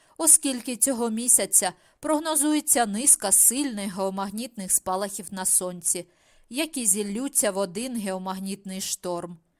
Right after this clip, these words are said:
Такі періоди загрожують для людей різким погіршенням самопочуття, стрибками тиску та проблемами з хронічними хворобами.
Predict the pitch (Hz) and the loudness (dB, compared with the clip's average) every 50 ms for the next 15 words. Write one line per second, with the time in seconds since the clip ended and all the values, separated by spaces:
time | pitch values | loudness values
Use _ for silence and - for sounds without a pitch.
0 | _ _ _ _ _ _ _ - 311 311 311 302 277 - - - 226 226 247 247 | _ _ _ _ _ _ _ -2 -2 0 0 -2 -4 -4 -2 -2 -2 -2 -2 -2
1 | 254 262 220 175 165 180 175 - _ _ _ - 208 - 370 339 311 311 302 294 | -2 -2 -2 -4 -4 -8 -8 -10 _ _ _ -2 2 2 4 4 4 2 2 2
2 | 240 233 240 240 196 175 202 214 214 208 208 202 180 220 220 220 196 208 240 285 | 0 0 -2 -4 -4 -4 -4 -4 -2 -2 -2 -2 0 0 0 0 0 0 2 4
3 | - - - - 294 294 294 - - 208 190 185 208 220 208 - - - 196 190 | 4 4 2 0 -6 -6 -6 -6 -4 -4 -4 -4 -4 -4 -4 -4 -6 -6 -6 -6
4 | 196 190 190 - 220 202 190 196 196 - 190 190 - - 196 196 - - 185 180 | -6 -2 0 0 0 0 -2 -6 -8 -8 -8 -6 -6 -8 -8 -8 -8 -6 -4 -4
5 | 175 175 _ _ _ _ _ _ - - - - 214 220 208 - - 220 214 202 | -4 -6 _ _ _ _ _ _ -4 -4 -2 -2 -2 -6 -6 -6 -2 0 0 0
6 | 196 196 185 _ - 190 208 220 - - - - 185 175 - _ _ _ _ - | 0 -4 -8 _ -8 -4 0 4 4 4 2 0 -8 -10 -12 _ _ _ _ 0
7 | 381 381 381 - 277 240 180 185 214 247 302 294 269 226 196 196 - - - 202 | 0 0 2 0 -4 -2 -2 -2 -2 -2 -2 -2 -4 -4 0 2 2 2 2 -2
8 | 196 185 185 208 214 - - 202 185 185 190 - - 185 180 180 180 175 180 175 | -6 -6 -6 -6 -4 -4 -4 -4 -4 -8 -12 -12 -10 -8 -6 -4 -4 -4 -4 -4
9 | 170 180 175 175 175 175 | -6 -8 -8 -8 -12 -18